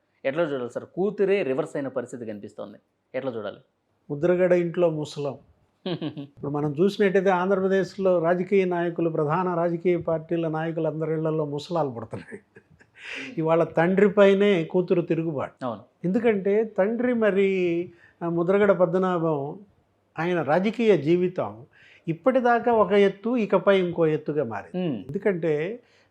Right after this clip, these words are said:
Speaker 2: జగన్మోహన్ రెడ్డి చెప్పు చేతల్లో ఆయన వెళ్ళిపోయాడనేది ఇవాళ కాపు సమాజంలోకి బలంగా వెళ్ళింది.
Speaker 1: మ్మ్.
Speaker 2: మొన్న మీరు మాట్లాడిన మాటలు కూడా,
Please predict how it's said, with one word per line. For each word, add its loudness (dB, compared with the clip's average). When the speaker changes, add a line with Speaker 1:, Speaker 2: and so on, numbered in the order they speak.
Speaker 2:
జగన్మోహన్ 4
రెడ్డి 2
చెప్పు -2
చేతల్లో 2
ఆయన 2
వెళ్ళిపోయాడనేది -2
ఇవాళ -2
కాపు -4
సమాజంలోకి -6
బలంగా -6
వెళ్ళింది. -16
Speaker 1:
మ్మ్. -14
Speaker 2:
మొన్న -2
మీరు 0
మాట్లాడిన 4
మాటలు 2
కూడా, -2